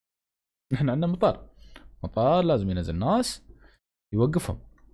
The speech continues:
ناس تبى تي تشوف الدنيا، تشوف هذا، تشوف غيره، لازم يوقفون. ونفس الحركة بنسوي هني داعمة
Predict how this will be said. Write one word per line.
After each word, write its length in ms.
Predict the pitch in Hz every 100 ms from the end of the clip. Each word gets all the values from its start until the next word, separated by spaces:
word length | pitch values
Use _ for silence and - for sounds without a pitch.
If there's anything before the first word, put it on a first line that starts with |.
| -
ناس 260 | 101 151 -
تبى 200 | 73 85
تي 340 | - 139 190
تشوف 380 | - 82 82 -
الدنيا، 580 | - - 98 107 160 165
تشوف 320 | - 65 -
هذا، 260 | 127 170 135
تشوف 240 | - 80
غيره، 420 | 92 160 190 - - - - _ -
لازم 120 | 175 160
يوقفون. 400 | 87 - 76 - - -
ونفس 320 | 123 196 196 202
الحركة 400 | - 123 - 139
بنسوي 380 | 127 139 120
هني 180 | 113 107
داعمة 840 | 98 73 95 113 90 95 165 -